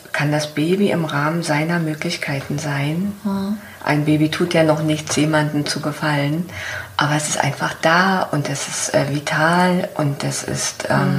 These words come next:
Speaker 2: Mhm.
Speaker 1: es kann ganz viel geben und das überhaupt zu sehen und zu, zu schätzen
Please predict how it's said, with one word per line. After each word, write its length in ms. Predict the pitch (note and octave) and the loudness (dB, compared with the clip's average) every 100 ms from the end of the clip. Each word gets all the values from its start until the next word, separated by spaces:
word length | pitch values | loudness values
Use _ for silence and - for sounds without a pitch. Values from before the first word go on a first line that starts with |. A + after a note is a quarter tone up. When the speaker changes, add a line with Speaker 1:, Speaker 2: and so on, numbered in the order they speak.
| G1+ | 0
Speaker 2:
Mhm. 60 | - - - - - - - - - - | -2 -8 -14 -14 -14 -14 -14 -14 -6 -2
Speaker 1:
es 280 | C#3+ - - | -2 -4 0
kann 240 | D3+ D3+ | 2 2
ganz 280 | D3 D3 - | 2 0 -2
viel 240 | - D#3+ | 0 -2
geben 840 | D#3+ D#3+ F3 G3+ G3+ F#3 F#3 G3 - - - - - - - - - - - | 2 4 6 6 6 6 4 0 -6 -18 -20 -20 -20 -20 -20 -20 -20 -4 0
und 200 | E3+ E3+ | 2 2
das 180 | D#3+ | 0
überhaupt 360 | D#3+ D#3 D3 - | 0 0 0 -2
zu 100 | - | -4
sehen 460 | D3+ D#3+ G3+ G#3+ E3+ | 0 2 4 4 2
und 260 | - D3 - | 0 -4 -4
zu, 420 | - D3+ D3+ D3+ - - - - - - - - - | -2 0 -2 -4 -10 -16 -18 -20 -20 -20 -20 -12 -6
zu 180 | B3+ - | -4 0
schätzen 880 | - - G3 - - E3 D3+ D3 | 0 0 -2 -4 -6 -2 -2 -2